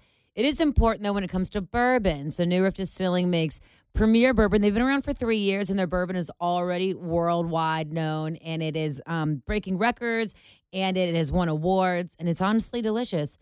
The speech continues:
I'm not really the biggest bourbon drinker myself, but whenever I do, I drink New Riff, and I love getting cocktails made with it.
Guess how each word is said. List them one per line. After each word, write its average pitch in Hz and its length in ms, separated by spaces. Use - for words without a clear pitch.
I'm 196 80
not 240 100
really 247 200
the 220 100
biggest 208 320
bourbon 196 340
drinker 196 300
myself, 180 480
but 170 100
whenever 175 320
I 165 160
do, 180 420
I 165 120
drink 180 240
New 175 240
Riff, 165 260
and 151 100
I 143 60
love 208 500
getting 226 200
cocktails 180 420
made 160 200
with 147 120
it. 147 180